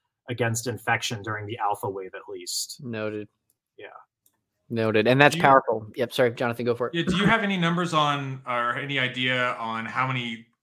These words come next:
Speaker 3: lives overall would you think were saved, or have you seen any studies that kind of estimate how many lives were saved either worldwide or, uh, nationwide,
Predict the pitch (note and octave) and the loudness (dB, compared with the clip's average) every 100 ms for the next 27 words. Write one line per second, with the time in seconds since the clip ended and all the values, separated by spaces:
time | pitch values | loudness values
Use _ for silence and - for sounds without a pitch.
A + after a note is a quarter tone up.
0 | B2+ A#2+ C3+ C3 B2+ C3 A#2+ A#2+ A#2 A2+ | -10 -2 0 0 -2 -4 -2 0 0 -2
1 | A#2 A2+ A2+ A2 B2 A#2 - A2 A2+ A#2+ | -8 -10 -12 -10 -10 -12 -16 -18 -10 -8
2 | A2+ B2+ C3 B2+ G#2+ A2 G#2 B2+ A#2+ G#2+ | -4 0 0 0 -2 -4 -8 -8 -6 -6
3 | G2 - E3+ E3+ E3 - - _ _ _ | -8 -6 -2 0 0 -4 -14 _ _ _
4 | _ B2 - C#3 B2 A2 - _ - D3+ | _ -6 -2 0 0 -2 -12 _ 0 0
5 | D3+ D3+ C#3 B2+ C3 C3+ B2+ B2 B2+ A#2+ | 0 -2 -2 0 0 0 -2 0 0 -2
6 | A#2 A2+ - C3 B2+ A2 A2+ A2 G#2+ C3 | -6 -10 -4 -2 -2 -4 -8 -8 -8 -4
7 | B2+ B2 B2 B2+ B2+ B2 G#2 G#2 G#2 G#2 | -4 -2 0 0 0 -2 -6 -10 -8 -8
8 | G2+ G#2 - _ G2 F2+ F#2 A2 C3 C3 | -8 -10 -12 _ -8 -6 -6 -6 -6 -6
9 | A#2 G#2+ G#2 G#2 G2+ G2+ | -10 -8 -4 -4 -4 -6